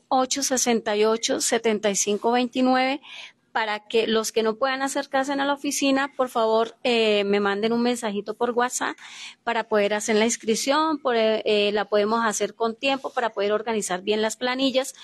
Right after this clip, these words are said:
para tener bien organizado, eh, dónde van a estar ubicadas las personas que van a,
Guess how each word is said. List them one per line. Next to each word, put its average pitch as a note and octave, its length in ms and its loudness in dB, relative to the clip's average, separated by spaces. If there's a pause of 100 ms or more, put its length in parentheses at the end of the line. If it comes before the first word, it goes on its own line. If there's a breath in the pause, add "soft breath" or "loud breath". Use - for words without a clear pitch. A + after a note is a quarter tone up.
(320 loud breath)
para A3+ 220 0
tener G#3 340 0
bien A#3+ 480 -2
organizado, A3+ 1120 0
eh, G#3+ 240 2
dónde G#3+ 480 -2
van A3+ 160 0
a A3+ 60 -4
estar A3 320 -4
ubicadas G#3+ 540 -4
las A3+ 180 0
personas A#3+ 480 -2
que G#3+ 120 0
van F3+ 200 0
a, F#3+ 220 -2